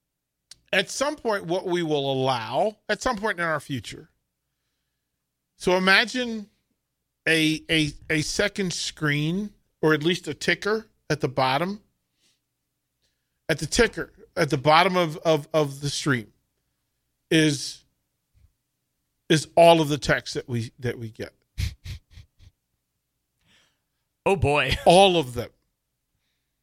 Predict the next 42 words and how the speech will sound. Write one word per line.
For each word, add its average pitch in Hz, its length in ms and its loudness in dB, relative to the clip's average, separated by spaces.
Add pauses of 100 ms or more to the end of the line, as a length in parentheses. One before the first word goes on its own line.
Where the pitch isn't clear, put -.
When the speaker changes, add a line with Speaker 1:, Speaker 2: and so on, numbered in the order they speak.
(220)
Speaker 1:
Austin. 123 420 0 (1040)
All 120 220 0
the 101 120 -6
texts. - 520 -10 (640)
Speaker 2:
Oh, 175 640 0
boy. - 240 -10 (560)
Speaker 1:
Like, 175 100 4
all 269 220 6
of 127 80 -2
them. - 80 -20 (480)
Speaker 2:
Yeah, 113 260 -14
all, 110 220 -2
all 147 260 2
of 202 80 0
them. 151 180 0
Not 160 180 2
some 285 260 6
Speaker 1:
With, 180 100 8
Speaker 2:
of 180 60 4
them, 208 140 -2
not 180 60 4
Speaker 1:
with, 208 100 6
Speaker 2:
most - 100 -10
of 156 80 -12
them. 170 60 0
Speaker 1:
with, - 220 0 (600)
eh, 180 60 0 (100)
but 170 240 0
here's 208 180 0
the 190 80 -8
thing. 160 280 -2 (340)
It, 170 180 -4
you're 160 120 -4
gonna 185 100 2
have 165 80 -4
to - 60 -20
put 170 120 -6
a 147 40 -6
real 147 180 0
name 139 240 -4
on 110 80 -14
it. 110 60 -20